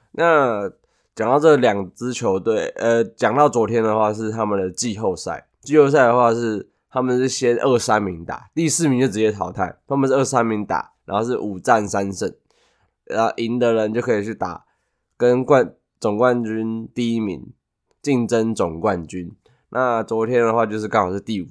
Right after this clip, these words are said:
战。因为其实没有想到这个系列赛这么好看。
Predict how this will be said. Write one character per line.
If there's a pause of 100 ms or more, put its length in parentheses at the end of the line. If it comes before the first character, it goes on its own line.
战。 (680)
因
为
其
实
没
有
想
到
这
个
系
列
赛 (300)
这
么
好
看。